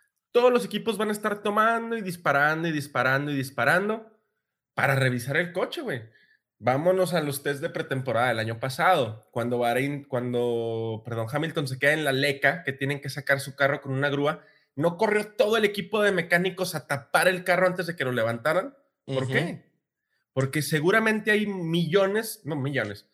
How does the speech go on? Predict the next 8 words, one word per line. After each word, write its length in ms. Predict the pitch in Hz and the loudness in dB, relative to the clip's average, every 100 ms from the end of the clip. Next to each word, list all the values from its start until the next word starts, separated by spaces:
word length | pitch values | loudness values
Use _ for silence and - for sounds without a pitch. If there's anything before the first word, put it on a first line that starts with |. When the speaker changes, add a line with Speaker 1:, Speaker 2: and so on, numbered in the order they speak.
| _ _ | _ _
Speaker 1:
un 180 | 185 220 | -4 -2
chingo 320 | - 240 247 | 0 4 6
de 100 | 240 | 6
perio-, 300 | 226 196 170 | 6 2 2
un 140 | 165 175 | 0 -2
chingo 280 | 220 220 | -4 0
de 100 | 226 | 0
fotógrafos 720 | 220 208 214 185 180 180 208 | -2 -2 0 4 4 2 -4